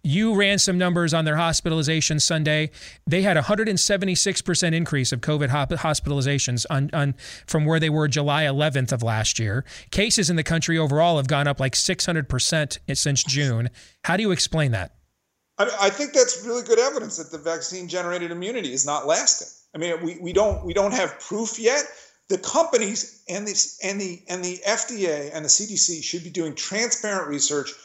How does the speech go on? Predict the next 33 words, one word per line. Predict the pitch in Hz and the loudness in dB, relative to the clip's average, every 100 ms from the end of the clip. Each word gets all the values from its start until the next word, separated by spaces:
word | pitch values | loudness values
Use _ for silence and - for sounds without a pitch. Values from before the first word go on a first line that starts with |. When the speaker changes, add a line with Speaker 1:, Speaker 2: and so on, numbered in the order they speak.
| - | -10
Speaker 2:
on | - 147 143 | -2 0 4
whether | 180 208 | 6 6
people's | 202 170 175 - | 4 -2 -4 -6
antibodies | 156 180 180 160 160 151 | -6 -8 0 2 2 0
are | 135 | -6
fading, | - 180 180 104 185 - | -4 0 2 0 -6 -6
how | 147 | -6
quickly | - 190 185 202 | -2 -4 -2 0
they're | 180 | 0
fading, | 151 170 170 170 165 - _ | 0 -2 -2 -4 -8 -18 _
what | 160 165 | 2 4
that | 170 160 | 4 2
might | 147 151 160 | 0 -2 -4
mean | 175 196 185 175 | -6 -4 -4 -2
if | 165 143 | -4 0
they | 156 | 0
do | 143 196 | 0 4
have | 202 180 | 4 4
T | - 196 | 2 0
cell | - 165 | 0 2
immunity. | 160 156 156 147 139 - - _ | -2 -4 -6 -6 -8 -12 -20 _
What, | 165 190 190 | -4 -4 -4
but | 175 180 | -2 0
the, | 185 175 | 2 0
but | - 175 | 0 2
when | 165 160 | 0 -2
you | 156 | -4
look | 143 240 - | 6 6 6
at | - 233 | -2 -4
the | |
population | 220 - 208 226 185 185 185 185 | -6 -6 -6 -4 -2 -2 -4 -6
level | 175 170 | -6 -4
data, | 175 196 196 123 | 0 2 2 0